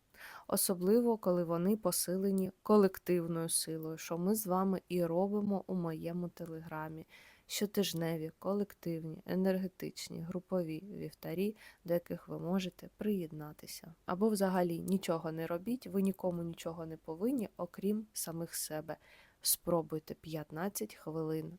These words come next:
на день медитувати. Ну, або ж якщо ви нічого не хочете робити, то хоча б робіть це зі знаком плюс, з користю. Сідайте і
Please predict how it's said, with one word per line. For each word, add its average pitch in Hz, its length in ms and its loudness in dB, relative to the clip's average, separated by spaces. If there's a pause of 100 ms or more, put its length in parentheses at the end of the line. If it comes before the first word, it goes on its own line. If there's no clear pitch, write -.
на 160 200 -4
день 151 440 -10
медитувати. 170 1300 -2 (420)
Ну, 220 120 2
або 185 280 2
ж 175 100 -4
якщо 175 300 -2
ви 170 180 -6
нічого 175 560 -2
не 160 120 -8
хочете - 600 -10
робити, 196 460 0
то 175 160 -8
хоча 233 340 -4
б 190 120 -4
робіть 175 420 -4
це 175 160 -4
зі 170 200 -6
знаком 180 540 -2
плюс, 165 380 -8
з - 160 -6
користю. 170 600 0 (420)
Сідайте 190 800 0
і 175 240 -6